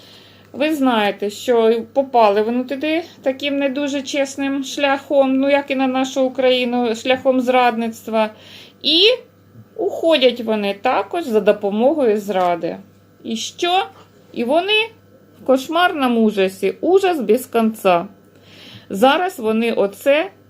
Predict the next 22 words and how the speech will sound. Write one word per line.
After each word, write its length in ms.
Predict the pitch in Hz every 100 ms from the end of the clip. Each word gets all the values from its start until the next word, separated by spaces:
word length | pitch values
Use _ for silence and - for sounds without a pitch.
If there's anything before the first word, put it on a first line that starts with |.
| _ _ _ -
іспитують 800 | 233 - - 208 202 185 175 175
на 180 | 214
собі. 500 | 247 254 190 180 170 196 - - -
Дев'ятка 920 | 185 220 202 233 302 320 - 285 294 - _ _ _ _ _ _ - - -
мечів. 540 | 220 226 - 202 170 -
Вони 300 | 214 254 311
вже 180 | 330 269
не 160 | 262 262
сплять, 640 | - - 294 330 349 - _ _ _ _ _ _ -
не 200 | 262 302
їдять, 720 | 294 240 269 302 349 - - -
вони 260 | 233 277
тільки 360 | 320 311 269 277
думають, 640 | 240 320 359 330 285 285 - _ _ _ _
як 380 | 220 262 330 -
їм 340 | 269 285 285 311 _ _ -
переплить 760 | 247 254 254 269 302 320 - _
на, 240 | 240 262 262 - - _ _ _ _ _ _ _ _ _ - _ _ _ _ _ _ - - - - - -
на 200 | - 233
який 320 | 262 277 302 330
берег 420 | 285 277 233 214
Дніпра? 560 | 208 196 196 185 185